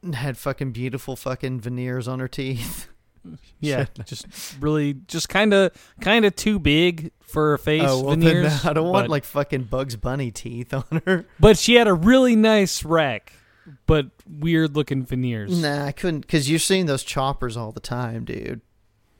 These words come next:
Speaker 1: The
Speaker 2: Well, whenever, well, here's the, whenever her mouth is closed, she, she's really pretty.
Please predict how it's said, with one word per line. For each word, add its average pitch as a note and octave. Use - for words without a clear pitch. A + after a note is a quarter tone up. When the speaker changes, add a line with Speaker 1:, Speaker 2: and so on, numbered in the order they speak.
Speaker 1:
The C3+
Speaker 2:
Well, F#3
whenever, G3+
well, A#3
here's A#3+
the, F#3+
whenever G3
her F#3
mouth G#3+
is F#3
closed, D#3
she, D#3
she's C#3+
really E3
pretty. A2